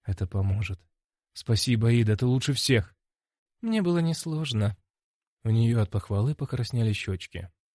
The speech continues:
«Да и дяде проще, чтобы ты был довольным». Я был бы довольным, если бы они оплатили операцию, но этого не будет.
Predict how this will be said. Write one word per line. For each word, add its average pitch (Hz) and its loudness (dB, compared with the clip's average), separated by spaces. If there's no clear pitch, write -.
«Да 117 0
и 131 2
дяде 143 -2
проще, 165 -6
чтобы 151 -4
ты 117 -2
был 113 0
довольным». 117 0
Я 160 -2
был 190 4
бы 170 4
довольным, 160 4
если 143 2
бы 143 2
они 143 2
оплатили 139 0
операцию, 135 -2
но 160 -2
этого 139 -2
не 139 0
будет. 95 -4